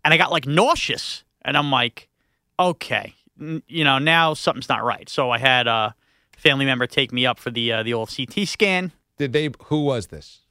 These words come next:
Speaker 1: Uh, my sister.
Speaker 2: Did she believe that you had suffered, or did she know that you like to, it
Speaker 1: I got a, I got a lot of "Are you sures?" before we
Speaker 2: Yeah.
Speaker 1: get in the car. "Are you
Speaker 2: Right.
Speaker 1: sure?
Speaker 2: Right.
Speaker 1: Are you sure?" And we went, and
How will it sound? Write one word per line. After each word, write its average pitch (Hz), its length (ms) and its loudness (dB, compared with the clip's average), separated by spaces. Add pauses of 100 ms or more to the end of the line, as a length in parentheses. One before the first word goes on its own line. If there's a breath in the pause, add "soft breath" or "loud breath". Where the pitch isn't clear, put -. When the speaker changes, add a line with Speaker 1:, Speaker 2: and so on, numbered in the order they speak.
(240)
Speaker 1:
Uh, 123 160 4
my 113 100 -2
sister. - 340 -10 (280)
Speaker 2:
Did 107 140 -8
she 135 160 -4
believe 123 400 -4
that 127 60 -6
you 120 160 -4
had 117 100 -6
suffered, 123 440 -4 (120)
or 120 120 -4
did 107 220 -8
she 127 300 -6
know 117 420 -2
that 98 160 -4
you 107 400 -6 (160)
like 113 320 -6
to, 95 220 -10 (400)
it 104 100 -12 (1160)
Speaker 1:
I 175 120 4
got 185 240 4
a, 160 300 2
I 175 120 2
got 165 120 4
a 156 60 4
lot 156 240 2
of 139 120 -2
"Are 147 140 0
you 147 140 0
sures?" 131 440 -2
before 139 220 0
we 170 60 0
Speaker 2:
Yeah. 170 60 2
Speaker 1:
get 185 60 2
in 147 40 -6
the 143 80 2
car. 117 300 2
"Are 131 120 2
you 165 120 0
Speaker 2:
Right. 196 80 0
Speaker 1:
sure? 202 500 0
Speaker 2:
Right. 113 340 -6
Speaker 1:
Are 135 140 2
you 139 100 -2
sure?" - 480 -6 (480)
And 131 80 -4
we 127 80 0
went, 127 340 0 (540)
and 123 260 -4